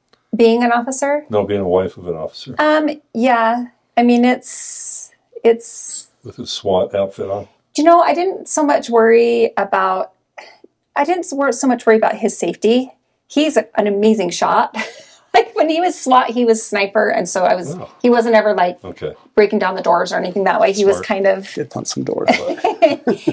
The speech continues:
Speaker 1: Anyway, I didn't, I was never really worried about his safety when he was an officer.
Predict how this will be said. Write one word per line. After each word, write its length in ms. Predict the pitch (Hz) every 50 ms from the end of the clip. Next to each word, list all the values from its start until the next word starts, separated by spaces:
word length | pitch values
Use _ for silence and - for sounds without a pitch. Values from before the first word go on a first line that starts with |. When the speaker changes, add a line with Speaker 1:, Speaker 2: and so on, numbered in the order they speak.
| - - - 269
Speaker 1:
Anyway, 280 | 262 262 262 254 233 -
I 120 | 254 277
didn't, 220 | 320 359 359 339 -
I 140 | - - 294
was 220 | 302 330 320 311 311
never 560 | 320 330 339 349 349 339 339 320 302 - -
really 400 | 220 247 240 240 240 233 233 226
worried 400 | 226 220 214 208 202 202 202 202
about 300 | 202 190 - 165 165 -
his 180 | - - 202 -
safety 480 | - - 156 170 175 - - 185 180
when 160 | 180 185 170 180
he 140 | - 196
was 180 | 180 170 165 -
an 80 | 170 165
officer. 640 | 160 165 170 - - - - 165 160 170 175 -